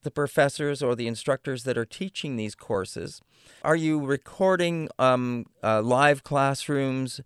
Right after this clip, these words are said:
for students, uh, that can then be utilized after the fact and or are streaming live at the same time,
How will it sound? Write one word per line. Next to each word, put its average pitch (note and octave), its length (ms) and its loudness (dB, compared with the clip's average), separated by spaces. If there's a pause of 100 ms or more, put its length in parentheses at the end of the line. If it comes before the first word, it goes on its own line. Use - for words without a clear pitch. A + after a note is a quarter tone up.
(220)
for C3+ 280 2
students, C3+ 760 -4
uh, A#2 440 4
that A2+ 320 2
can A#2+ 240 0
then B2 240 2
be B2 80 -2
utilized A#2+ 640 0
after A#2+ 360 0
the A#2+ 100 -2
fact B2 640 0
and A#2+ 320 0
or B2 240 6
are A2 180 2
streaming A#2+ 520 -2
live A#2 280 2
at A2 100 -4
the G#2+ 80 -8
same A#2 300 -4
time, A2+ 480 -2